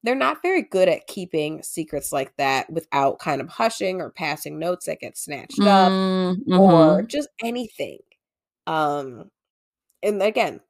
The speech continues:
Speaker 1: small school, small class sizes, nosy ass teachers. Not, I know they're overworked, but I don't understand how they, they missed that. 'Cause you would have
Speaker 2: Yeah.
Speaker 1: seen them together and you would have seen them break,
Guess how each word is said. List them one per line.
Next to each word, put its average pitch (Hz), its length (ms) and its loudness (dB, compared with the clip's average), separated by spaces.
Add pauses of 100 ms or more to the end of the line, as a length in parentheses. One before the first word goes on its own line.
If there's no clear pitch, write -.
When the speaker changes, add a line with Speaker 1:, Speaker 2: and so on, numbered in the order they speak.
(300)
Speaker 1:
small 214 340 0
school, 202 520 -4
small 185 380 -2
class 185 380 -2
sizes, 185 800 0 (580)
nosy 180 480 2
ass 170 180 0
teachers. 170 600 -4 (120)
Not, 165 320 -6 (260)
I 175 120 2
know 170 180 0
they're 196 160 4
overworked, 180 680 0
but 170 180 2
I 175 120 -2
don't 170 340 2
understand 160 460 -6
how 151 120 -6
they, 143 300 -6
they 151 200 -2
missed 139 480 -10
that. 131 440 -16 (400)
'Cause 196 160 -2
you 226 120 2
would - 100 6
have 196 80 0
Speaker 2:
Yeah. - 20 -6
Speaker 1:
seen 180 220 -4
them 185 120 -4
together 190 520 2
and 170 200 -2
you 165 80 -2
would 156 80 -2
have 156 100 -4
seen 160 220 -4
them 160 160 -4
break, 147 240 0